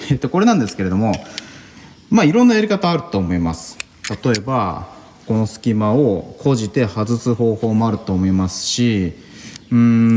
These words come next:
ん、どうでしょうかね。まあ、いろんな方法あると思うんですけれども、僕がよくやるのは、えっと、このワッシャーをプライヤーか何かでつまんでおいて、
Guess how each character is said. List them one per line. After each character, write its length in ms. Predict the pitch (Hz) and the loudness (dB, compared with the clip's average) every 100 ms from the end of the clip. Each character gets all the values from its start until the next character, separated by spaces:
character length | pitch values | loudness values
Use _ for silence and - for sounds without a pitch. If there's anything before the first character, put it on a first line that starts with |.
| 113 | 4
ん、 40 | |
ど 100 | 120 | 4
う 20 | 131 | 2
で 80 | |
し 60 | 101 | 0
ょ 20 | |
う 40 | 95 | -2
か 100 | 95 | 0
ね。 120 | 104 | 2
ま 100 | 123 | 2
あ、 20 | |
い 60 | 123 | 4
ろ 100 | 165 | 2
ん 20 | |
な 80 | 165 | 0
方 180 | 170 151 | 0 0
法 120 | 160 | 2
あ 60 | 160 | 0
る 40 | |
と 100 | 107 | 0
思 120 | 113 | 0
う 40 | 104 | 0
ん 20 | |
で 80 | 92 | -2
す 120 | - | -2
け 80 | 95 | -2
れ 80 | |
ど 80 | 92 | 0
も、 100 | 113 | 0
僕 280 | 107 135 247 | 0 0 2
が 140 | 240 113 | 2 4
よ 160 | 240 | 0
く 160 | - 123 | 2 0
や 100 | 101 | 2
る 100 | 117 | 0
の 200 | 92 92 | -2 0
は、 420 | 117 92 78 - - - - - - - | 0 0 -4 -10 -18 -18 -20 -20 -14 -8
え 40 | |
っ 40 | - | -8
と、 100 | - | -4
こ 100 | 185 | -2
の 120 | 175 | 0
ワ 100 | 147 | 0
ッ 40 | |
シ 200 | 170 - | -2 -2
ャ 80 | 226 | 0
ー 60 | 220 | 2
を 440 | 226 107 80 - - - | 2 2 -2 -10 -20 -4
プ 120 | 151 | 0
ラ 140 | 160 175 | 2 2
イ 140 | 170 | 2
ヤ 160 | 165 160 | 2 0
ー 20 | |
か 160 | 147 | 2
何 200 | 143 139 | 2 2
か 140 | 98 92 | 0 -2
で 100 | 95 | -2
つ 220 | - 131 | 0 2
ま 180 | 147 151 | 4 4
ん 140 | 147 | 4
で 120 | 143 | 2
お 120 | 139 131 | 2 0
い 80 | |
て、 560 | 127 - 214 156 85 | -2 -2 0 2 -2